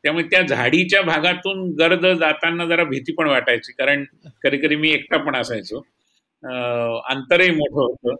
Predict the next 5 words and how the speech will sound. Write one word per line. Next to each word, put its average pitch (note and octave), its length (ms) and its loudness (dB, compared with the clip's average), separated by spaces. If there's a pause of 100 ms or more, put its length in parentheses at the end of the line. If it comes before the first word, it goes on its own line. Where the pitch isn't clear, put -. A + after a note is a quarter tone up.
(480)
आणि F3 420 2 (100)
तशी G3 160 0
वर्दळही G#3+ 480 4
नसायची E3 460 0
फार. B2 320 0